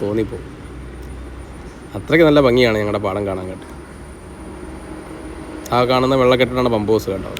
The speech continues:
ഒരുപാട് ഏരിയ ഉള്ള ഒരു വലിയ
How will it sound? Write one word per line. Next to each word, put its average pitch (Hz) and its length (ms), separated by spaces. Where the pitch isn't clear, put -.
ഒരുപാട് 123 380
ഏരിയ 127 280
ഉള്ള 123 160
ഒരു 120 120
വലിയ 123 160